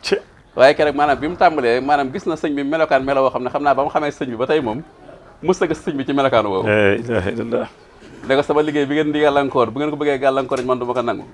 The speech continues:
Speaker 2: Ndax fii kenn amu fi dara. Keroog sëñ bi baat bu mu daawul utilise, ba, ba, baat bu mu daawul jëfandikoo. Sama baay, sama waajur, maanaam baat bu fii sëñ bee moom lépp. Dal ci kawam dal yoo xamante ne nii maanaam sëñ bi ba mu génnee tiitaange, tiitaange, tiit,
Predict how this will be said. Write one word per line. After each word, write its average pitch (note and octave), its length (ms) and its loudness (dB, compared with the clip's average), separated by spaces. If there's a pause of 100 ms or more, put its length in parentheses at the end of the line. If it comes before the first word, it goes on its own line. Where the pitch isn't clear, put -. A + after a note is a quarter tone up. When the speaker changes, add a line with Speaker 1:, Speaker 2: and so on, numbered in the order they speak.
(160)
Speaker 2:
Ndax C3 180 -2
fii D3+ 180 -4
kenn C#3+ 180 -4
amu C#3+ 180 -2
fi C#3+ 120 -10
dara. C3+ 400 -2 (840)
Keroog D#3 320 0
sëñ A#3 200 -4
bi D3+ 60 -4
baat D3 220 2
bu D3 80 -4
mu D3 60 -2
daawul C#3+ 260 4
utilise, B2 300 -6
ba, D3+ 160 6
ba, D3+ 180 2
baat D#3 240 4
bu E3 120 -4
mu D#3 60 -2
daawul D3+ 200 8
jëfandikoo. B2+ 460 -2 (340)
Sama E3+ 260 4
baay, A#2+ 240 6
sama F3 240 6
waajur, B2+ 300 6
maanaam D3 220 8
baat E3+ 120 8
bu E3+ 140 4
fii E3 220 -4
sëñ E3 200 -2
bee D#3 120 8
moom D3 180 0 (100)
lépp. F#3+ 160 2 (960)
Dal G3+ 180 8
ci A3+ 100 0
kawam F#3 240 10
dal F3+ 160 8
yoo F3+ 120 10
xamante E3 260 6
ne D#3+ 80 4
nii E3 100 6
maanaam E3+ 380 8
sëñ E3+ 240 0
bi D#3 80 -4
ba E3 100 2
mu E3+ 100 -4
génnee D#3+ 240 4
tiitaange, F3 420 0
tiitaange, F3 420 0
tiit, D3 160 -8